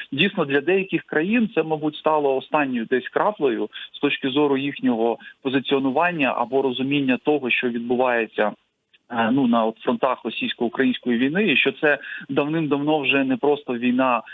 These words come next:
там між двома арміями, а, ну, те, про що ми говоримо з самого початку, а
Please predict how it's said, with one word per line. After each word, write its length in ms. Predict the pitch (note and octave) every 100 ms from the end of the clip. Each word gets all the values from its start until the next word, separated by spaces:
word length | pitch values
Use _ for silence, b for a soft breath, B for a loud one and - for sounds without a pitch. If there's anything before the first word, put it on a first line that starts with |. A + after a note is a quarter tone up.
| B -
там 160 | A#2+
між 220 | C#3 B2
двома 360 | B2 B2+ C3 B2
арміями, 720 | - A#3 G#3 C#3+ A2+ G#2+ F#2+ B1+
а, 140 | G2+
ну, 140 | D3
те, 140 | B2+ D3
про 140 | -
що 140 | - C#3
ми 120 | B2
говоримо 400 | B2+ B2+ B2 A#2
з 60 |
самого 340 | - B2 A#2 A#2
початку, 500 | - - G#2 -
а 80 | -